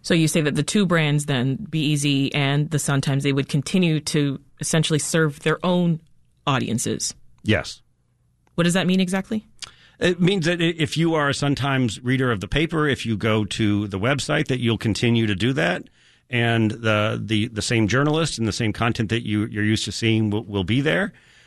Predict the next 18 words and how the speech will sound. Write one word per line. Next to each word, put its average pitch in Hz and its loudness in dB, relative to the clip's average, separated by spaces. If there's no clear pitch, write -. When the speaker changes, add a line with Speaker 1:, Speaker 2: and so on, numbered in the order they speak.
Speaker 2:
Uh, 117 0
and 123 2
the 117 2
same 131 0
is 117 -2
if, 113 -4
if 113 -6
you're 120 0
a, 117 0
a, 110 -2
a 107 0
loyal, 123 2
lifelong 120 0
W 110 0
B 113 2
E 123 -2
Z 107 -2
listener, 143 0